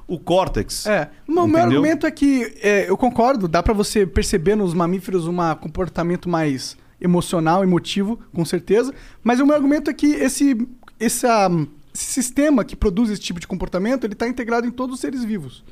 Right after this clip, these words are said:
Speaker 1: Sim.
Speaker 2: Eu acho que talvez a, os, os mamíferos, ele tenham esse sistema um pouco mais evoluído do que os répteis.
Speaker 1: É.
Speaker 2: Mas o argumento é que eu acho que os répteis também
Speaker 1: E aí,
Speaker 2: têm
Speaker 1: quando
Speaker 2: um,
Speaker 1: você pega
Speaker 2: uma
Speaker 1: o
Speaker 2: fala primitiva.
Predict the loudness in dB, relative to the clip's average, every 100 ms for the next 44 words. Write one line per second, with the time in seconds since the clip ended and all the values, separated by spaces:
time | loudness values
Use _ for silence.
0 | -20 -6 0 2 2 0 0 0 0 0
1 | 2 2 2 4 2 0 -4 -6 -8 -8
2 | -4 0 0 0 -2 -2 -2 -6 -6 -8
3 | -8 -8 -6 -6 -4 -2 0 0 -2 -8
4 | -6 -2 -2 -2 -8 -6 -2 -2 -2 -4
5 | -2 0 0 -2 -2 0 0 -2 0 0
6 | 0 -2 2 4 4 2 2 2 2 0
7 | 2 2 4 4 2 2 2 2